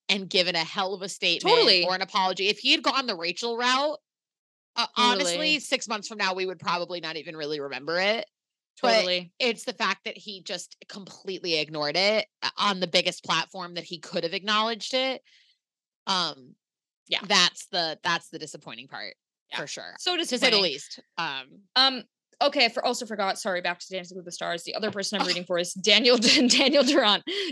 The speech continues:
Speaker 2: Daniel Durant from coda. I love him. He's deaf and he is so cute. And he's partners with Britt, who's my other favorite professional dancer on the show. Sorry.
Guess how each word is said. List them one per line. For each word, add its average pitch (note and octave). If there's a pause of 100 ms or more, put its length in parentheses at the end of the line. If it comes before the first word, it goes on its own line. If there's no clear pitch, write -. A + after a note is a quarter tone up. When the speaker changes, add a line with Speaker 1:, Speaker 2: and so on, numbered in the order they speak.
Speaker 2:
Daniel A#3+
Durant G3+
from F#3
coda. E3 (140)
I F3+
love F3
him. G3
He's F#3+
deaf E3+ (140)
and F3+
he E3
is F3+
so G#3+ (120)
cute. C#4+ (360)
And G#3+
he's G3+
partners A3+
with G3
Britt, G3+
who's G#3
my F3+ (300)
other F#3
favorite D#3 (800)
professional F#3+
dancer G3+
on G3
the F#3+
show. - (960)
Sorry. -